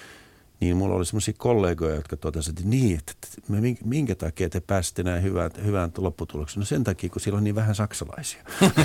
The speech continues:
Ja, ja, ja, ja, ja tota, mu-, mutta siinä, siinä,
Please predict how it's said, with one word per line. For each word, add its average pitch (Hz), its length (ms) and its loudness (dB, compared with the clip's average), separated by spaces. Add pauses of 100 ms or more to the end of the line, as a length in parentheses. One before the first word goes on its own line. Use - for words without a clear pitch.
(680)
Ja, 135 100 6
ja, - 20 8
ja, 139 100 8 (1080)
ja, 156 160 6 (220)
ja 139 140 6
tota, 131 340 4 (640)
mu-, 139 180 4 (200)
mutta 147 240 4
siinä, 202 340 4
siinä, 180 420 4